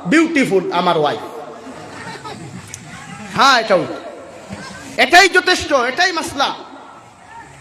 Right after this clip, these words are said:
হয়তো আপনার আসিয়া নিতলা মাতে কেন, যে মাত আসিবার না আলিম উপরে দিকার করবা বাদে। আপনার ওয়াইফ হাদিতে আপনারে খুশ করবার লাগে। কারে খুশ করবার লাগে ভাই?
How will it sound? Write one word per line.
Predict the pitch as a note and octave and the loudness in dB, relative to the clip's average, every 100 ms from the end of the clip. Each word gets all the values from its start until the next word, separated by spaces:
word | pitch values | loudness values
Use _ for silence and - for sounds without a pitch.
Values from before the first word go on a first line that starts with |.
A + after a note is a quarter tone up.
| - - C#3 - | -20 -20 -8 2
হয়তো | G#3 A3+ | 4 4
আপনার | G3+ G#3+ | 2 0
আসিয়া | G#3+ A3 B3 | 0 0 0
নিতলা | G3 E3+ E3+ | 0 -2 -4
মাতে | D#3 C#3 D3+ | -4 -4 -6
কেন, | D3 A#2 - - - - - - D#3 | -6 -6 -10 -12 -14 -14 -16 -4 0
যে | |
মাত | D#3+ G3+ | 2 2
আসিবার | A3 A#3 A3 G#3 | 2 0 2 4
না | G3 | 4
আলিম | F3+ G3+ | 2 0
উপরে | F#3+ G3 | 0 0
দিকার | G3 G#3+ | 2 4
করবা | E3+ D#3 B2+ | 4 2 0
বাদে। | A#2+ - - - - - - - | -4 -8 -10 -12 -14 -16 -18 -6
আপনার | F3 G#3+ A3 | -4 0 2
ওয়াইফ | A3+ D4 - | 2 2 0
হাদিতে | G#3+ A#3+ E4+ | -2 0 2
আপনারে | E4+ A#3 D4 | 0 2 2
খুশ | C4+ A3+ A3 | 2 -2 -8
করবার | F3+ D#3+ | -4 -4
লাগে। | B2+ G#2+ - - - | -4 -8 -14 -12 -4
কারে | A3+ | -4
খুশ | C4 C4+ | -2 -4
করবার | B3 C4 | 2 4
লাগে | B3 A#3 | 4 2
ভাই? | A3+ D4+ | 2 0